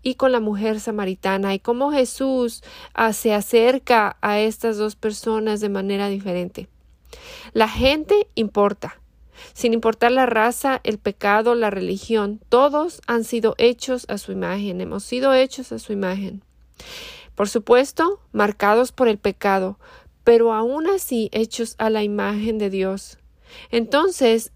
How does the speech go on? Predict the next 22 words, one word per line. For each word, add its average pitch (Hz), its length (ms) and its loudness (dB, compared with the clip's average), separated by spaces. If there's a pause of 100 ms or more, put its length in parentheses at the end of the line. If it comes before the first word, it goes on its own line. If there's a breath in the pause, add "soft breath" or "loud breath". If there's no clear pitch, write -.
nos 233 240 0
acercamos 262 720 0
a 240 140 0
ellos 233 480 0
no 247 100 -2
como 403 220 -2
proyectos, 196 960 0 (260 loud breath)
sino 247 380 2
como 240 280 2
personas 240 920 0 (360 soft breath)
que 226 160 0
llevan 269 520 0
la 233 120 2
imagen 208 540 -2
de 190 100 -4
Dios. 185 480 -6 (1000 loud breath)
Y 262 180 0
esto 330 300 4
importa 214 720 0 (300 soft breath)
cuando 220 300 2
hacemos 254 560 2
evangelismo. 202 840 -2